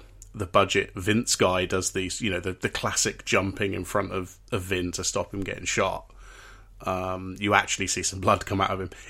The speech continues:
It's clearly not very much. Like, I don't know what the budget was for this movie, but I'm guessing not too much.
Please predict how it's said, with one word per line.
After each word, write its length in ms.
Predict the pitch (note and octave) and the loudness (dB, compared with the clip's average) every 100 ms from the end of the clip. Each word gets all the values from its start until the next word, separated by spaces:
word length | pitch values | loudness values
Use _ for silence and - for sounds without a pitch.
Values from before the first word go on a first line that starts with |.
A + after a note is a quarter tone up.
| - | -4
It's 140 | C3 | -2
clearly 260 | - G#2 F#2+ | 4 4 4
not 180 | G2 | 0
very 160 | G2 G2 | 4 2
much. 440 | G2+ B2 - - - | 4 0 -2 -8 0
Like, 180 | F#2+ - | 0 4
I 100 | G2 | 2
don't 100 | F#2 | 4
know 80 | |
what 80 | F2 | -2
the 60 | F2 | -4
budget 340 | E2+ E2+ F2 | -4 -4 -4
was 160 | F2+ F2 | -4 -6
for 100 | - | -6
this 200 | F2+ - | -6 -4
movie, 220 | F#2 F2+ | -4 -2
but 100 | F2 | -2
I'm 120 | F2 | -2
guessing 440 | F2+ F2+ - G2 F#2+ | 0 -2 0 -2 -4
not 160 | F#2 | -6
too 180 | - F#2 | -4 -4
much. 440 | F2+ F2 - - | -4 -6 -6 -10